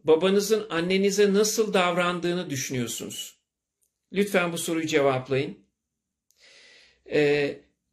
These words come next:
eğer erkekseniz siz, e, baba olarak nasıl bir örnek modeli aldınız?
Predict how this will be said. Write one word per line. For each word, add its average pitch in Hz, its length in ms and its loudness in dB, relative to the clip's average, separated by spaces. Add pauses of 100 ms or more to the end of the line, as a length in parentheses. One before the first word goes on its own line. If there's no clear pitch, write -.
(380)
eğer 175 360 2
erkekseniz 196 1160 0 (260)
siz, - 640 -4 (760)
e, 147 360 2 (160)
baba 160 420 0
olarak 196 680 0
nasıl 214 540 -2
bir 196 340 -2
örnek 175 520 2
modeli 165 380 2
aldınız? 123 680 -2